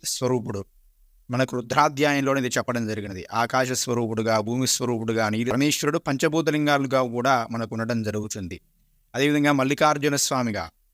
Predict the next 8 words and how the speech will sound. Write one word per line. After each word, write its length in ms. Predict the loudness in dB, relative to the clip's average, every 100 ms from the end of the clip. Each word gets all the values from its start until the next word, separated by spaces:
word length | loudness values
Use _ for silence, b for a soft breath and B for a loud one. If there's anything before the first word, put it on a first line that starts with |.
| _ _ _
ఒక 100 | -8
మల్లె 360 | -2 0 2 0
తీగగా 540 | 2 0 2 4 2 0
మనకు 420 | -4 -4 -6 -4
శ్రీశైలంలో 760 | -4 -2 0 0 0 2 0 0
దర్శనమిస్తూ 640 | -2 -2 0 0 -2 -4
ఉన్నాడు. 340 | -6 -6 -8 -4
కాబట్టి 600 | -2 -2 0 0 0